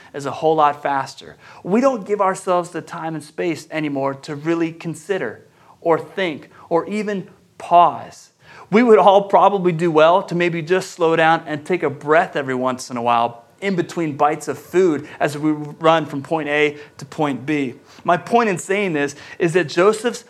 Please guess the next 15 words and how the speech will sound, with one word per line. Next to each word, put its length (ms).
slowness 960
enabled 720
God's 420
plan 420
to 80
come 260
to 80
fruition 640
because 380
he 120
took 240
a 60
moment 400
and 240
considered. 840